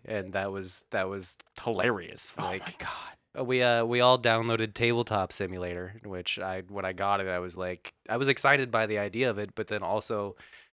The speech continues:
Speaker 1: when I saw Kyle be like, "You can run Windows seven inside of Tabletop Simulator on tablets that are
Speaker 2: <laughs>
Speaker 1: virtual," and I was like, "Okay, well, this is,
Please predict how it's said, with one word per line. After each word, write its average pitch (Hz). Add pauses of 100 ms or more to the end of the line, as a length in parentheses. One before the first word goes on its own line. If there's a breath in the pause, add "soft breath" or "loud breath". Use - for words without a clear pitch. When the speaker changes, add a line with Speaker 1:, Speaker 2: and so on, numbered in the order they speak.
(120)
Speaker 1:
when 107
I 101
saw 101
Kyle 98
be 98
like, 98
"You 127
can 147
run 131
Windows 127
seven 110
inside 107
of 101
Tabletop 110
Simulator 92
on 92
tablets 117
that 95
are 101
Speaker 2:
<laughs> -
Speaker 1:
virtual," 98
and 95
I 107
was 117
like, 143
"Okay, 170
well, 104
this 131
is, 135